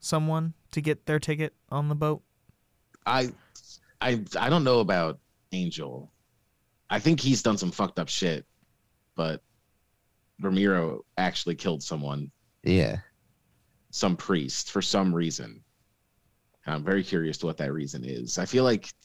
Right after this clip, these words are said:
Speaker 2: with those two, I feel like it's all persecution because they're gay. Like it has to do with some, something
Speaker 1: Well,
Speaker 2: along
Speaker 1: y-,
Speaker 2: those
Speaker 1: most
Speaker 2: lines.
Speaker 1: likely, yes.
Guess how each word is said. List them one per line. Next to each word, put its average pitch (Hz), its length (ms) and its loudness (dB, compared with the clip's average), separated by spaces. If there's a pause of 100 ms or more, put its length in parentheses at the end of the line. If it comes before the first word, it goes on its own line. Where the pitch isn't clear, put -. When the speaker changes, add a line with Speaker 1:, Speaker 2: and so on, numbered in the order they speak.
(140)
Speaker 2:
with 110 140 -2
those 160 260 6
two, 113 160 2
I 98 80 4
feel 113 140 2
like 101 100 2
it's 95 100 -2
all 95 160 2
persecution 82 840 -4 (180)
because 78 140 -8
they're 71 240 -6
gay. 67 400 -10 (680)
Like 85 120 2
it 90 60 2
has 85 220 0
to 87 80 0
do 85 100 2
with 78 80 -4
some, 85 300 -2
something 110 340 4
Speaker 1:
Well, 95 40 4
Speaker 2:
along 87 180 4
Speaker 1:
y-, 78 120 -2
Speaker 2:
those 160 120 0
Speaker 1:
most 147 320 4
Speaker 2:
lines. - 0 -
Speaker 1:
likely, 123 340 -2
yes. - 560 -6